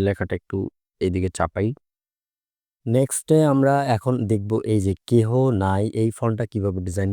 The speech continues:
করেছে। এটা দেখেন এখানে কিন্তু এই কাটটা আলাদা, প্লাস এই হাসির যে উপরের মাত্রাটা আছে এটাও কিন্তু আলাদা। এখন আমাদের কিন্তু এখানে তেমনটা নাই। এখন আমরা এটা কিভাবে তৈরি করব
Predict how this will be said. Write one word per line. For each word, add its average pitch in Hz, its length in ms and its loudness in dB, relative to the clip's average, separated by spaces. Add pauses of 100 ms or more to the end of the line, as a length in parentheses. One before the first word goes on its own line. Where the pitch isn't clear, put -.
করেছে। 104 240 -4 (100)
এটা 101 120 -4 (100)
দেখেন 110 280 0
এখানে 123 240 0
কিন্তু 127 140 0 (100)
এই 104 100 -2
কাটটা 107 300 0
আলাদা, 110 260 4 (760)
প্লাস 98 240 0 (120)
এই 107 60 2 (100)
হাসির 117 420 0 (120)
যে 113 100 4 (240)
উপরের 110 340 0
মাত্রাটা 107 420 0
আছে - 180 -6
এটাও 110 200 0
কিন্তু 98 240 0
আলাদা। 87 240 -4 (600)
এখন 107 240 -2 (100)
আমাদের 117 320 2
কিন্তু 120 220 0
এখানে 117 300 -2
তেমনটা 107 340 0 (120)
নাই। 90 140 0 (260)
এখন 104 220 -4
আমরা 110 160 0
এটা 110 100 -12 (100)
কিভাবে 117 260 -2 (100)
তৈরি 104 240 4
করব 95 160 0